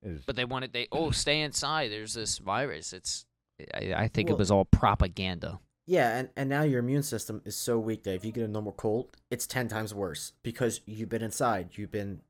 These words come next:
Speaker 3: quarantined for so long.
Speaker 1: Your immune
Speaker 3: Your immune
Speaker 1: system.
Speaker 3: system is so weak.
Speaker 1: Yeah.
Speaker 3: Anything seems big now.
Speaker 2: Now, like, uh, like, no, don't get me wrong, covid is real. I will, I, I'm not gonna sit here and s-,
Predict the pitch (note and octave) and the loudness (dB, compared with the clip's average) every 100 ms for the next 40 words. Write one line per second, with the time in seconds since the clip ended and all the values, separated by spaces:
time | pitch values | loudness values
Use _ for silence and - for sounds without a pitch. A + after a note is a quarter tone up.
0 | _ - B2+ A2+ A2+ F2 G#2 - G#2+ G#2 | _ -4 -2 -2 -4 -6 -6 -2 0 0
1 | G2+ E2+ G#2 G2 F2+ F2+ G#2+ G2+ A2+ B2 | -2 -4 -6 -2 0 2 2 2 2 2
2 | F3 D#3 A2 A2 - A2 - A#2+ A2+ C3 | 2 0 -4 -6 -6 -4 -2 2 2 2
3 | B2+ B2 - _ - A#1 - B2 B2+ C#3 | 0 -2 -4 _ -12 -12 -6 -4 0 0
4 | A#2+ A2+ F2 F#2 - - - A#2+ G2 F2+ | 0 -4 -6 -10 -14 -8 -4 -4 -4 -4
5 | A#2+ G#2 F2+ F2+ - - _ _ _ _ | -2 -2 -4 -8 -12 -20 _ _ _ _
6 | - G#3 G3+ F3 - _ C#3+ E3 F3 - | -6 -2 0 -2 -6 _ -2 0 0 0
7 | D3 D#3 _ _ _ - D#3 G#3 B3 F3+ | -4 -6 _ _ _ 0 6 6 8 4
8 | A#2+ C3 - F3 F#3 D#3 B2 G#2 G2+ E2+ | 4 2 6 6 6 2 -2 -8 -12 -12
9 | C#2+ - - A2+ C3 E3 - A#2 A2+ - | -12 -10 -4 -2 2 2 2 0 -2 -10
10 | - A#2+ C#3+ D3 C3 C#3 B2 A#2 G#2+ | -8 -4 -2 -2 -4 -4 -6 -8 -8